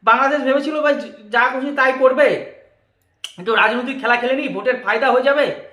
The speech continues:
ভারতকে তারপরে আবার ডেকে মেকে খেলা হয়ে যাবে। ভাই অত সোজা নয়, কারণ আইসিসির যিনি এখন চেয়ারম্যান তিনি হচ্ছেন কে? জয় শাহ।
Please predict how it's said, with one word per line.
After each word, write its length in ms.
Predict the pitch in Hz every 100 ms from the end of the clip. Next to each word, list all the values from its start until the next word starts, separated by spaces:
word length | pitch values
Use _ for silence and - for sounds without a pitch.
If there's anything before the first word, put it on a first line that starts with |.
| _ _ -
ভারতকে 420 | 170 226 233 277
তারপরে 300 | 269 247 254
আবার 180 | 269 262
ডেকে 220 | 233 233
মেকে 160 | 254 254
খেলা 260 | 254 208 196
হয়ে 180 | 202
যাবে। 280 | 185 160 131 - _ _ 165
ভাই 240 | 175 226
অত 160 | 175 226
সোজা 360 | - 185 220
নয়, 160 | 220 165 123 - _ _
কারণ 300 | 208 233 262 -
আইসিসির 440 | 220 226 254 262
যিনি 160 | 262 277
এখন 260 | 269 277
চেয়ারম্যান 500 | 262 254 262 254 202 165
তিনি 220 | 247 262
হচ্ছেন 200 | 269 269
কে? 420 | 269 277 190 147 -
জয় 200 | 220 240
শাহ। 500 | 240 233 254 160